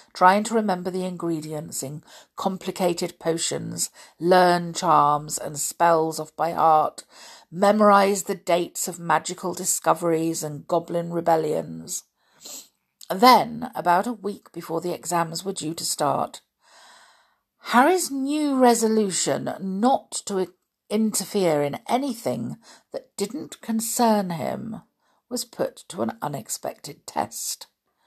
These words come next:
Walking back from the library on his own one afternoon, he heard somebody whimpering from a classroom up ahead. As he drew closer, he heard Quirrell's voice.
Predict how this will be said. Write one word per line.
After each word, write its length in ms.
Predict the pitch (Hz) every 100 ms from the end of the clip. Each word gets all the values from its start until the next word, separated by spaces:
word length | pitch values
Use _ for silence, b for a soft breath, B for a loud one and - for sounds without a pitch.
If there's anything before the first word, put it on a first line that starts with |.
| b b b b
Walking 460 | 185 214 247 339 359
back 320 | 220 170 -
from 180 | - 208
the 60 |
library 480 | 226 185 151 151 147
on 80 | 143
his 160 | 175 185
own 300 | 160 147 151
one 160 | 151
afternoon, 760 | 156 170 - 175 143 131 147 - B B B
he 140 | 175
heard 560 | 175 170 160 180 226 -
somebody 760 | - - 180 160 151 139 131 151
whimpering 920 | - 165 165 226 226 - - - - - B B B
from 240 | - 160 170
a 40 |
classroom 800 | - - 254 277 220 - 143 143
up 220 | 147 147
ahead. 460 | 156 208 240 160 - _ _ _ _ b b b b
As 240 | - 208 -
he 120 | 330
drew 260 | 294 285 254
closer, 540 | - 196 170 - 113
he 220 | - 190
heard 420 | 175 - 135 127 -
Quirrell's 560 | - - 294 175 151 151
voice. 640 | - 139 123 135 - -